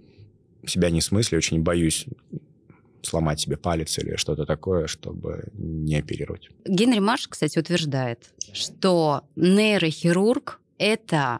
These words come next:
Speaker 2: равно напряженный график и высокое самомнение. Вам есть что добавить?
Speaker 1: График очень напряженный.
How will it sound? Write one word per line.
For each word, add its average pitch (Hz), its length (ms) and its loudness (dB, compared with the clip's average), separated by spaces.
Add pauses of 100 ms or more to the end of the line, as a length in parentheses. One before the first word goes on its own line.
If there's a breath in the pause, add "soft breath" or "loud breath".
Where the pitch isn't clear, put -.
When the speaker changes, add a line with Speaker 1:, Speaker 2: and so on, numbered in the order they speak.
(120)
Speaker 2:
равно 156 420 2
напряженный 175 600 4
график 170 720 -2 (220)
и 220 120 4
высокое 170 580 2
самомнение. 139 800 0 (920 soft breath)
Вам 165 180 4
есть 202 260 2
что - 80 -10
добавить? 135 540 -4 (280)
Speaker 1:
График 98 440 -2
очень - 180 0
напряженный. 80 520 -4